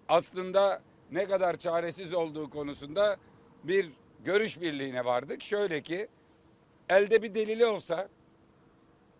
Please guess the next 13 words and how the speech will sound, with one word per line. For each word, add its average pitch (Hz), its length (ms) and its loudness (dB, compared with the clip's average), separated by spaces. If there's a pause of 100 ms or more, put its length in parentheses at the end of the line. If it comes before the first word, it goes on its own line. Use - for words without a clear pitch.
(340)
bir 196 160 -8
kanıtı 226 360 2
olsa, 156 460 -2 (920)
hani 180 180 0
iddia 190 380 4
ediyor 214 260 4
ya, 170 380 0
bir 170 140 -10
görüntü 196 460 0
çıksa, 151 520 -2 (1800)
bir 151 60 -8
şey 220 260 2
yakalasalar, 160 800 0